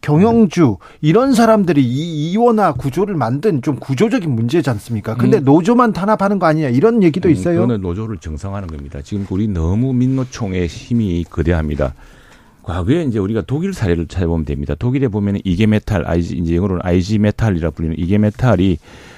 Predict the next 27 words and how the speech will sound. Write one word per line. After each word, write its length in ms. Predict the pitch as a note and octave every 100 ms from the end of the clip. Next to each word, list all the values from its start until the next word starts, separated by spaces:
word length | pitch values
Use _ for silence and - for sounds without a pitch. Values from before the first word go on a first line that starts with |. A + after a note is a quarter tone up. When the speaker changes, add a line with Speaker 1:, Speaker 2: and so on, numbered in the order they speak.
| -
Speaker 2:
우리 120 | G2 G2+
금속 360 | C#3 D3 B2+
노련, 320 | E2+ D#2 B1+ C#2
우리 140 | - F2
그, 180 | - -
우리 180 | - G2+
민노총이 580 | F#2+ F#2 A2 - D3 B2+
이제 140 | E2
금속 400 | D2 - C3+ B2+
노련의 520 | F2 D#2 D#2+ F2+ F#2+ D#2+ _ - _ _
그 300 | - D2+ D2 C2
주축이거든요. 1040 | - - E2+ E2 C#2+ C#2+ C2+ C2 E2+ F2
그와 380 | - G#2 F#2+ F2+ - -
똑같은데, 720 | - - - A#2+ E2+ D2 C#2 - - - - - -
그래서 180 | D3+ B2+
저희는 240 | E3 C#3
지금 280 | A#2 A2+ G2 - _ -
연초에 680 | G#2 G2 G#2 - E3 D#3 D#2+
사실 280 | E2+ E2 -
이 80 | D#3+
문제를 420 | A#2+ F#2 G2 F2+
좀 400 | F#2+ D#2+ D2 - -
논의하기 440 | - F2+ F#2+ B2 A2+
위해서 220 | F2 F2+
민주당과 680 | C3+ D3+ A#2 F2+ D#2+ G2 - - - -
정말 260 | F#2+ A#2+
한번 340 | A#2+ A#2+ B2